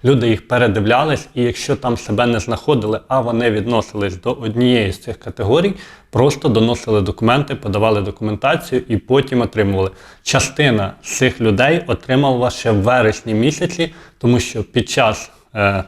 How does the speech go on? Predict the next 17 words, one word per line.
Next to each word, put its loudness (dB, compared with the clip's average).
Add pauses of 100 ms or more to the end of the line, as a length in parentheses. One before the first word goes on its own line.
того, 4
як 2
було, 2 (340)
їх 0
не 2
було 4
в 0
списках, -2
вони -4
це -8
не 0
проконтролювали, 0
гроші 0
не -2
отримали, 2
потім -2
звернулися, 2